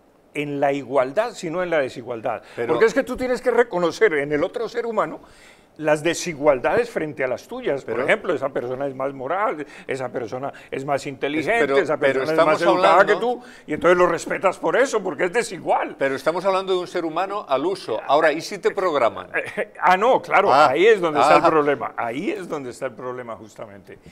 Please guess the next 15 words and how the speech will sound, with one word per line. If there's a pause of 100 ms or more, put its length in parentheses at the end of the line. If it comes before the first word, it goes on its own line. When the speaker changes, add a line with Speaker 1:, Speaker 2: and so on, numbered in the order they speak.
(220)
Speaker 1:
Claro, (300)
entonces, (200)
y (180)
es
que
es,
lo
vemos
en
las
familias,
los
hijos
de
uno,